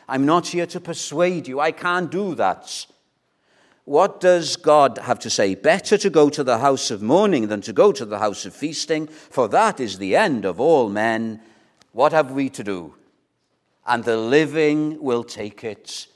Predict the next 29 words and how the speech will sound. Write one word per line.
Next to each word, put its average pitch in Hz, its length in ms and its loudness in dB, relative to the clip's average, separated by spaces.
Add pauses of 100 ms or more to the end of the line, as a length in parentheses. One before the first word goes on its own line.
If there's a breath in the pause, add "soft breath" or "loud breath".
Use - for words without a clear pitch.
(140)
to 92 500 -14 (280)
hearts." - 800 -12 (1120)
What 123 140 0
do 156 80 -4
we 160 80 -2
have 151 160 2
to 143 100 -6
do? 92 220 -6 (2250)
He 127 140 -12
doesn't 131 320 -2
just 180 260 -4
say, 160 200 -2
"Take 165 320 -4
it 170 120 -6 (120)
to 156 120 -4
your 156 200 0
head." 147 420 -4 (500)
Now, 135 280 -2
I'm 131 180 0
hoping 160 600 -2 (200 loud breath)
that 143 320 -4
you're 139 220 0
all 160 240 2
with 160 180 0
me 110 380 -6
<laughs> - 40 -20
as 113 300 -10
I'm 139 180 -6
explaining 151 800 -8